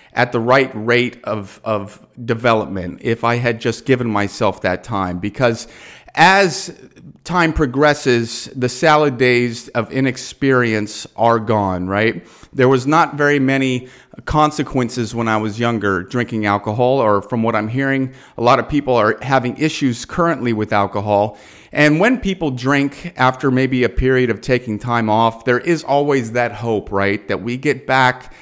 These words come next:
to that innocent time when things were okay, when we were still able to show up for our, our collegiate athletic, uh, responsibilities, or f-, perhaps for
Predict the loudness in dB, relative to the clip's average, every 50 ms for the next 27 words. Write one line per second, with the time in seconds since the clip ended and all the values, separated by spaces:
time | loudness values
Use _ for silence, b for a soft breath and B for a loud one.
0 | B B B B B -4 -2 2 4 4 2 2 0 -6 -14 -2 0 2 2 2
1 | -2 -4 -6 -6 -6 -6 -8 -6 -2 0 0 2 2 0 0 0 0 -2 -2 -2
2 | -2 0 0 0 0 0 2 4 4 4 2 0 0 0 2 4 4 2 0 0
3 | -2 -2 -2 -2 -2 -2 0 -2 -4 -4 -6 -6 -4 -2 -2 -2 -2 -2 -2 -2
4 | -4 -4 -4 -6 -8 -4 0 2 2 4 4 2 0 0 -4 -14 -20 -8 -4 0
5 | 0 0 0 -2 B B B B B B B B 2 4 4 4 4 2 0 0
6 | 0 -2 -2 0 0 0 0 -2 0 0 -2 -2 -2 -4 -2 -2 -2 -2 0 0
7 | 0 2 2 0 -4 -6 -12 -12 -12 -8 -4 -2 0 0 0 0 -2 -4 -6 -8
8 | -8 -4 -2 -2 -2 0 -2 -4 -4 0 2 4 4 4 4 2 0 -2 -2 -2
9 | -2 -2 -2 -2 -4 -8 -8 -8 -6 -6 -4 -2 0 2 0 0 -2 -6 -8 -4
10 | -2 0 0 -2 -2